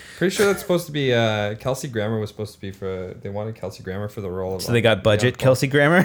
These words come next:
Speaker 2: <laughs>
Speaker 1: Right? Like, he looks like discount, <laughs> like, Kelsey Grammer. But, but, but I saw, I saw online, that's what it was. I don't know how, like, I never know, no one really knows how truthful these trivia are, right? Like, we read
Speaker 2: Right.
Speaker 1: things and, like, we don't have our, our sources. Sources is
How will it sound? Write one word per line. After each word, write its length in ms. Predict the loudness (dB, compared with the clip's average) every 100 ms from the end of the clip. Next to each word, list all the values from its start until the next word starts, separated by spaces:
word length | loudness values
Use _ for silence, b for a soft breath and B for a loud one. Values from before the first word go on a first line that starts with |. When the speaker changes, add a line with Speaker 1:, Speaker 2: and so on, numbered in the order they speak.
| 2
Speaker 2:
<laughs> 60 | 4
Speaker 1:
Right? 320 | 6 6 4
Like, 100 | 2
he 140 | 4
looks 220 | 6 4 2
like 160 | 2
discount, 760 | 4 4 6 4 2 -6 -4 0
<laughs> 0 |
like, 260 | 0 0
Kelsey 360 | 0 0 0 -2
Grammer. 420 | 2 4 4 4
But, 460 | 4 4 2 2 4
but, 400 | 4 4 2 2
but 80 | 4
I 100 | 4
saw, 340 | 2 2 4 4
I 120 | 2
saw 320 | 0 2 2
online, 300 | 4 4 2
that's 200 | 0 0
what 120 | 0
it 80 | 2
was. 260 | 2 2 2
I 60 |
don't 100 | 0
know 140 | 2 4
how, 160 | 2
like, 240 | 2 -2 -2 b b b b b
I 80 | 2
never 240 | 4 4
know, 160 | 4 4
no 240 | 0 2
one 160 | 4 4
really 200 | 4 4
knows 220 | 4 2
how 140 | 2 -2
truthful 420 | -4 -6 -4 -4
these 220 | -6 -8
trivia 340 | -6 -4 -4
are, 240 | -6 -6 -6
right? 180 | -4 -2
Like, 180 | -4 -2
we 120 | -2
read 200 | 0 4
Speaker 2:
Right. 180 | 4 4
Speaker 1:
things 220 | 2 -2
and, 220 | -2 -2 -2
like, 300 | -4 -6 -10 _ -20 -20 -20 -10
we 220 | -2 2
don't 160 | 4 6
have 120 | 4
our, 220 | 4 0 -2
our 200 | -2 -4
sources. 500 | 0 2 2 -2 0
Sources 380 | 0 2 0
is 60 | -2